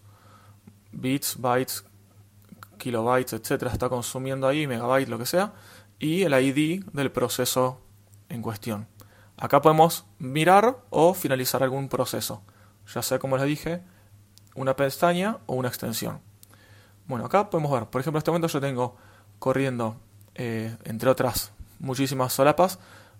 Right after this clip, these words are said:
tengo la pestaña de Gmail, que me está consumiendo quinientos sesenta megas. Una pestaña, no sé, de WhatsApp,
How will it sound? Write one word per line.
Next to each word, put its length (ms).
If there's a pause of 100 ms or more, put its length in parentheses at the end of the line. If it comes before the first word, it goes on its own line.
(140)
tengo 260
la 160
pestaña 380
de 80
Gmail, 500 (300)
que 80
me 20
está 140
consumiendo 640 (120)
quinientos 400
sesenta 400
megas. 440 (960)
Una 220
pestaña, 560
no 80
sé, 140
de 40
WhatsApp, 440